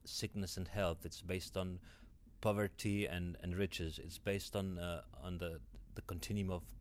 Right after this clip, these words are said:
polarities. And, uh, we get so addicted to those cycles that we actually need to be sick in order to heal ourselves, and we need to heal ourselves in order to be sick again, so we have something to heal again.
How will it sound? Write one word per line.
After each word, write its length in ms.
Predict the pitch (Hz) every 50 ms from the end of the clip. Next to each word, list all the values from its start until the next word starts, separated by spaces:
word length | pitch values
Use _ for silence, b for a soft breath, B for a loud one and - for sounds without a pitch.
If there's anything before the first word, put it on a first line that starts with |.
| - -
polarities. 680 | - 90 90 92 92 90 87 82 - 85 78 76 - - - b b b b b b b b b b b b b b - -
And, 460 | - 92 90 87 87 87 87 85 85 92
uh, 320 | 90 87 85 85 82 80 78 -
we 80 | - 95
get 180 | 87 110 110 -
so 180 | - - 110
addicted 400 | 104 98 104 123 117 - 110 95
to 60 | 101
those 220 | 98 98 95 92 -
cycles 680 | - - 139 143 135 - 101 92 90 95 - - - - b b b b b b b b b b - -
that 260 | 95 90 - - -
we 120 | 101 98
actually 360 | 80 110 - - - 104 101 101
need 340 | 110 117 120 117 104 95 - - -
to 80 | - 92
be 100 | 90 95
sick 380 | - - - - 107 101 -
in 80 | 104 92
order 140 | 95 95 90
to 120 | 85 95
heal 240 | 87 - 120 120 110
ourselves, 480 | 110 113 113 - - 120 117 120 113 113
and 160 | 101 92 87
we 80 | 92
need 220 | 92 95 104 107 104 - - -
to 200 | 101 98 92 87
heal 200 | - - 117 113
ourselves 400 | 110 110 101 - - 107 101 -
in 80 | - 101
order 220 | 95 101 98 98
to 80 | 90 92
be 100 | 90 95
sick 260 | - - - - -
again, 300 | 101 95 85 95 92 95
so 140 | 90 - 95
we 120 | 95 95 90
have 180 | 98 98 98
something 340 | - - 101 101 92 104 92
to 80 | - 95
heal 240 | 87 104 110 104 95
again. 300 | 87 90 87 82 85